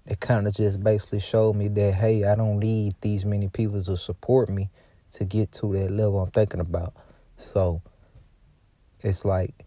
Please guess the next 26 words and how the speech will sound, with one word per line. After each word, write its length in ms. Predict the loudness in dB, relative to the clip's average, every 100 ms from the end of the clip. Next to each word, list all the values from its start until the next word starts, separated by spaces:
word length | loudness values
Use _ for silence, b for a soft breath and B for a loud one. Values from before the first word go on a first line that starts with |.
| _ _ _
if 220 | -2 0 0
you 100 | 2
got 240 | 4 4
it 120 | 2
in 240 | 0 0 2
you, 240 | 2 2
if 160 | 0 0
you 100 | -2
can 220 | 0 0
do 160 | 2 2
all 240 | 2 2
that 260 | 2 2 0
and, 180 | -6 -4
and, 260 | -4 0 2
like, 220 | 2 2
accessing 640 | -2 -2 -2 -2 -2 -6
tools 480 | -2 2 2 2 0
and 140 | -2
customizing 800 | 0 0 2 -2 0 0 0 0
this 240 | 0 0 -2
and 160 | -2
that 180 | 0 0
and 160 | 0 0
this 220 | 0 -2
and 120 | -2 0
that, 160 | -2